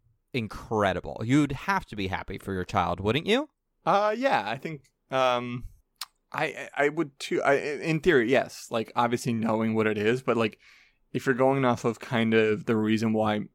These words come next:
Speaker 2: like, the Magic Born stay hidden from the Muggle world, I would assume it's because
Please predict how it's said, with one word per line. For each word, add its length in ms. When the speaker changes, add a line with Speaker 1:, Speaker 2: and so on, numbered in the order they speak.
Speaker 2:
like, 280
the 100
Magic 360
Born 260
stay 380
hidden 320
from 120
the 80
Muggle 300
world, 360
I 180
would 160
assume 360
it's 140
because 480